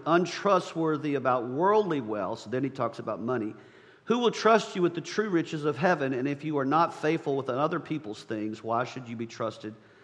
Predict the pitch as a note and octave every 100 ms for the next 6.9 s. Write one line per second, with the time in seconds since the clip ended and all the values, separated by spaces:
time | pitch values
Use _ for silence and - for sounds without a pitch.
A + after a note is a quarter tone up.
0 | - _ B2+ C#3 C#3 A2 G2 G2 - A#2
1 | A2 B2 - C#3 A#2+ E2 F2 - _ _
2 | _ _ _ _ _ _ _ - - -
3 | - D#3 A#3 C#4 - D3+ D3 C#3+ D#3+ -
4 | E3 - D3 C3+ C3 C3+ C3 E3+ E3+ C3
5 | - C#3 C3+ F#3 D#3+ D3 D3 D#3+ C#3 A#2
6 | F3 D#3+ A#2 A#2 D3+ G3+ D#3+ G#2 G#2+